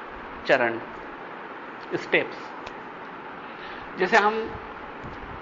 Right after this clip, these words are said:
चंद्रमा को देखते हैं तो हम जानते हैं कि पन्द्रह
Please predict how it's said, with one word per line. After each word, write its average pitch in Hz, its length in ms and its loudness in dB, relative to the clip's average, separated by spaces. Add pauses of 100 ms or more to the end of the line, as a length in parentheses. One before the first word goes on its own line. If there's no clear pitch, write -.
(520)
चंद्रमा 180 360 10
को 165 100 4
देखते 131 260 0
हैं - 1000 -10
तो 220 80 10
हम 214 180 6
जानते 190 320 8
हैं 214 200 6
कि 233 220 -2 (1000)
पन्द्रह 208 420 10